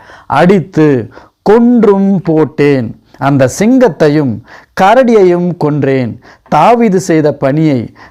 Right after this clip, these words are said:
கடமைக்காக அல்ல, கருத்தாய் அர்ப்பணித்து செய்த காரியம் தேவனை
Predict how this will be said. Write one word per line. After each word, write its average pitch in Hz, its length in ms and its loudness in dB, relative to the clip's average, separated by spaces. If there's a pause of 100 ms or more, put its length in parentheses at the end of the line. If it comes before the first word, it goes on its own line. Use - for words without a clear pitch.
(140)
கடமைக்காக 156 760 0
அல்ல, 123 520 -4 (340)
கருத்தாய் 165 840 0 (260)
அர்ப்பணித்து 190 760 0
செய்த 143 420 0
காரியம் 139 600 0 (440)
தேவனை 208 680 2